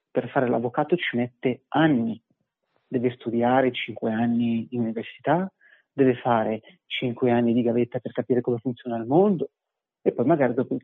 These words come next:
dieci, quindici anni ha un po' capito come gira il fumo. Eh, purtroppo nel trading è la stessa cosa, forse un po' più veloce,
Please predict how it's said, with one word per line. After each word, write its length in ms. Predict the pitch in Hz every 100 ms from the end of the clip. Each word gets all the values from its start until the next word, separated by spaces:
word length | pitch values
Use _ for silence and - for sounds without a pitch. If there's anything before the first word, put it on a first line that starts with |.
| _
dieci, 300 | - 151 - -
quindici 320 | 143 - -
anni 300 | 117 127 127 _ - -
ha 80 | 175
un 100 | 175
po' 120 | 151
capito 360 | 143 - 135 127
come 180 | 123
gira 220 | 120 123 120
il 100 | 120
fumo. 340 | 120 117 110 _ _ - - - - - _
Eh, 200 | - - _ - - _
purtroppo 440 | - 185 185 180 202
nel 160 | 196 185
trading 540 | - 127 165 180 208 _ _ _ _ _ _ _
è 100 | -
la 100 | 170 160
stessa 280 | 165 -
cosa, 260 | - 120 123 - -
forse 800 | 247 277 311 - - - 320 339 -
un 160 | 233
po' 120 | 233
più 140 | 208 196
veloce, 560 | 190 - - - 127